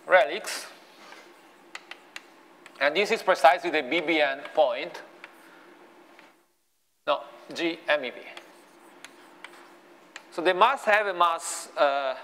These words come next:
bigger than one M E V, okay? Why? If the mass is lower than one M E V, and these are thermal, so this is only valid for thermal relics. Huh? The axion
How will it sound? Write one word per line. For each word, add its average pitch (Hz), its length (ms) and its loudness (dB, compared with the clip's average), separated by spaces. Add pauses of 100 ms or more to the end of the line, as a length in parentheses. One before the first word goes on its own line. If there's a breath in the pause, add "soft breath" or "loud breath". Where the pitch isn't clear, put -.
(220)
bigger 202 440 4
than 160 160 -2
one 160 180 0
M 139 160 -4
E 131 60 -2
V, 110 200 -6 (560 loud breath)
okay? 135 320 0 (880 loud breath)
Why? 131 460 2 (500 loud breath)
If 262 360 0 (360)
the 165 100 4
mass 233 360 2
is 196 160 -2
lower 208 340 2
than 165 160 -4 (160)
one 175 200 4
M 165 120 -4
E 151 80 -2
V, 113 260 -6 (220)
and 143 160 0
these 226 160 4
are 185 160 4
thermal, 185 440 2 (200)
so 196 180 4
this 220 180 0
is 240 160 2
only 202 280 2
valid 170 320 0
for - 160 -2
thermal 147 300 2
relics. - 420 -4
Huh? 208 120 -14 (640 loud breath)
The 139 100 0
axion 190 520 2